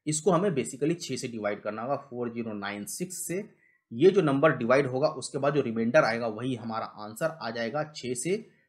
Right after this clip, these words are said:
छः ताये छत्तीस, देख लेते हैं क्या आता है। ये चार, नौ, छः अट्ठे अड़तालीस,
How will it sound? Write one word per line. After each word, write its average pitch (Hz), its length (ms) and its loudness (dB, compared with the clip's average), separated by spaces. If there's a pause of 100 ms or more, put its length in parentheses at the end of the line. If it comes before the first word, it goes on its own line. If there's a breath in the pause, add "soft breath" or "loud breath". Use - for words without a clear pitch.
(120)
छः 127 140 -8
ताये 135 440 2
छत्तीस, - 640 -8
देख 120 220 -8
लेते 135 180 -6
हैं 135 100 -8
क्या 127 140 0
आता 123 300 0
है। 139 160 -4
ये 117 180 -10
चार, 127 360 0
नौ, 127 560 -4
छः 131 180 0
अट्ठे 123 260 -2
अड़तालीस, 120 840 -2